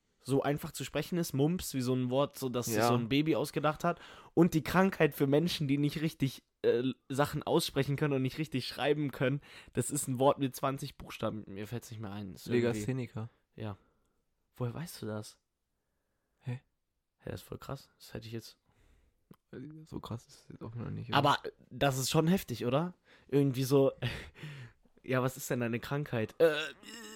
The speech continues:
Speaker 1: ne?
Speaker 2: Mumps.
Speaker 1: Ja. Ja. Ja, man hätte die beiden tauschen müssen, will ich
Speaker 2: Ja, man
Speaker 1: Ach,
Speaker 2: hätte den
Speaker 1: Digga.
Speaker 2: Joke auch,
Speaker 1: Das macht auch,
Speaker 2: der
Speaker 1: ja, es
Speaker 2: Joke
Speaker 1: macht
Speaker 2: ist
Speaker 1: auch keinen Sinn, einen Thorsten Sträter-Joke wieder neu aufzufahren.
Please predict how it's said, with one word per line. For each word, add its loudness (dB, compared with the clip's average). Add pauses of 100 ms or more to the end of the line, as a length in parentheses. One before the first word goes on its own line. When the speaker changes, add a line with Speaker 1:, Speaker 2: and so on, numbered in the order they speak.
(1700)
Speaker 1:
ne? -8
Speaker 2:
Mumps. 0
Speaker 1:
Ja. -10 (720)
Ja. -10 (1040)
Ja, 2
man 0
hätte -2
die 0
beiden 0
tauschen -2
müssen, -8
will -2
ich -4
Speaker 2:
Ja, -4 (200)
man -2
Speaker 1:
Ach, 4
Speaker 2:
hätte 6
den 12
Speaker 1:
Digga. 10
Speaker 2:
Joke 12
auch, 6
Speaker 1:
Das -8
macht 2
auch, 8
Speaker 2:
der -2
Speaker 1:
ja, 10
es 12
Speaker 2:
Joke 12
Speaker 1:
macht 6
Speaker 2:
ist -2
Speaker 1:
auch 6
keinen 6
Sinn, 4
einen 2
Thorsten -4
Sträter-Joke 0
wieder 2
neu 4
aufzufahren. -4